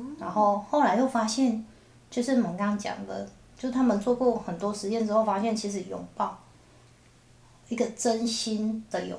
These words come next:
抱，所以你不是那种生意场所那种，嗯，假象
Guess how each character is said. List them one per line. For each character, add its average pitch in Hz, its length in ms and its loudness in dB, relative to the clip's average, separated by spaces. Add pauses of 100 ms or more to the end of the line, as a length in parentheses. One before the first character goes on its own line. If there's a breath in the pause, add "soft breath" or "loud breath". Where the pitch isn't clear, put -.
(140)
抱， - 240 0
所 240 140 0
以 233 100 4
你 180 80 -4
不 185 120 -12
是 220 140 -4
那 226 160 2
种 175 260 -6 (280)
生 220 300 0
意 247 100 4
场 185 220 -2
所 - 220 -6
那 202 160 -2
种， - 340 -6
嗯， 214 340 -2
假 - 220 -6
象 220 160 2